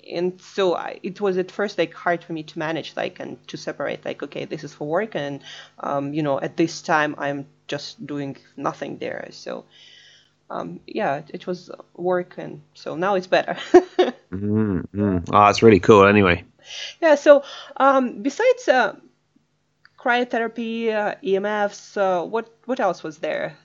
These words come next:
Speaker 1: that was kind of cool, and maybe you think about using or, um,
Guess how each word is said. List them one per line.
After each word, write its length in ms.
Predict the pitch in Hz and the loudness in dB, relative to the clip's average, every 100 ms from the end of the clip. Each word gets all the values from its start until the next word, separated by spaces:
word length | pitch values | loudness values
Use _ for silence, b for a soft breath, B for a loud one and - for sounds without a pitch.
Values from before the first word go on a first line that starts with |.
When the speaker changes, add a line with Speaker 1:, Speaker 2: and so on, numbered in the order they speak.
| - | -14
Speaker 1:
that 160 | - 147 | -12 -10
was 140 | 165 | -12
kind 180 | - 160 | -10 -8
of 160 | 156 _ | -10 _
cool, 440 | - 170 160 156 | -8 -8 -6 -10
and 540 | - 143 143 139 147 - | -10 -12 -14 -16 -18 -14
maybe 480 | 151 160 156 147 143 147 - | -10 -8 -6 -6 -8 -12 -18
you 360 | 143 151 147 B B B _ | -10 -10 -10 B B B _
think 180 | 240 220 | -4 -2
about 340 | 196 190 185 | 2 2 0
using 500 | 185 190 180 175 170 165 | -4 -2 -2 -2 -4 -8
or, 520 | 170 151 151 151 143 b b b - | -12 -10 -6 -4 -6 b b b -14
um, 320 | 131 131 139 | -12 -10 -14